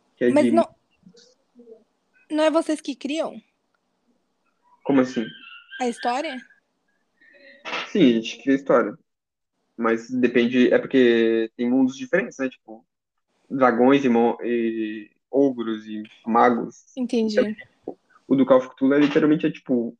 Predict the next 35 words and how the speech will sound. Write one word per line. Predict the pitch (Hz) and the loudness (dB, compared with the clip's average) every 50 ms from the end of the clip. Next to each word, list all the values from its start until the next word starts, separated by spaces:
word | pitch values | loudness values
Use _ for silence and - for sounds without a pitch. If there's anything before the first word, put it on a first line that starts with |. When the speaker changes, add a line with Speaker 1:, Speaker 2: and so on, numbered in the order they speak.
| - | -4
Speaker 1:
um | 151 | 2
monte | 143 139 139 - 143 | 2 2 2 2 0
de | 139 143 | 0 0
humano | 131 131 123 123 139 165 160 | 2 4 4 4 2 2 2
igual | 143 127 120 117 120 | 2 2 4 4 4
eu | 120 120 | 4 2
e | 123 - | 0 -4
tu, | - 135 151 160 165 - _ _ _ _ _ _ - | -4 -2 -2 -2 -2 -6 _ _ _ _ _ _ -2
e | - 160 | 0 0
uns | 170 180 214 - - - | 2 2 0 -2 -2 0
monstros | 156 147 151 170 175 - 240 240 - | 2 4 4 4 2 -2 -6 -8 -8
fudidos | - 180 160 165 170 165 160 175 | -8 -8 -6 -4 -4 -4 -4 -4
que | - 165 170 | -4 -4 -4
matam | 160 165 185 175 175 | -4 -4 -4 -2 -2
os | 170 175 | -2 -2
humanos. | 170 170 160 127 113 - _ _ _ _ _ _ _ _ _ - - _ _ - | -2 -2 -4 -6 -6 -8 _ _ _ _ _ _ _ _ _ -20 -20 _ _ -8
Speaker 2:
Ah, | 262 233 226 226 | -4 -2 -2 -2
Speaker 1:
E, | - | -2
tipo | - - 240 | -4 -4 -2
Speaker 2:
tipo | - 294 | 0 2
o | 285 | 2
do | 247 277 285 277 269 262 262 262 254 254 | 2 2 2 2 2 2 0 -2 -2 -4
Str-, | 247 226 - - - 262 254 233 _ _ _ _ _ - | -6 -8 -12 -10 -8 -8 -8 -8 _ _ _ _ _ -12
Ah, | 240 233 220 | -10 -8 -8
não | 220 220 208 | -8 -10 -12
vou | 214 | -14
saber | 208 - 220 214 214 | -16 -16 -16 -16 -14
falar. | - - - 226 202 _ _ _ _ _ _ _ _ _ _ _ _ _ _ _ _ _ _ _ _ _ _ _ - | -14 -14 -14 -14 -16 _ _ _ _ _ _ _ _ _ _ _ _ _ _ _ _ _ _ _ _ _ _ _ -10
Speaker 1:
Stranger | - 120 120 120 120 - | -6 -4 0 2 2 2
Things? | - 175 220 208 - - - - - | 2 -2 -4 -6 -10 -16 -10 -4 -4
Speaker 2:
<laughs> | 440 - - | -2 -2 2
Isso! | 349 392 381 381 381 359 330 302 330 - - - - - - 269 | 2 2 4 4 2 2 0 0 -4 -6 -10 -20 -20 -18 -16 -14
Speaker 1:
<laughs> | 247 247 - - 247 - - - - 185 - - 180 180 - - 160 - - - - - - - - - - - - - - _ _ _ _ _ _ _ _ _ - 185 180 - - - - - - - - 453 480 - | -14 -10 -6 -6 -6 -6 -4 -2 0 2 2 4 2 2 2 0 -2 -2 -2 -4 -2 -2 -2 -2 -2 -4 -4 -4 -6 -14 -14 _ _ _ _ _ _ _ _ _ -6 -6 -6 -8 -14 -20 -20 -20 -16 -8 -2 0 2 2
Pode | 226 175 180 - - | 2 0 0 -4 -2
falar, | - 190 - | -2 -2 -2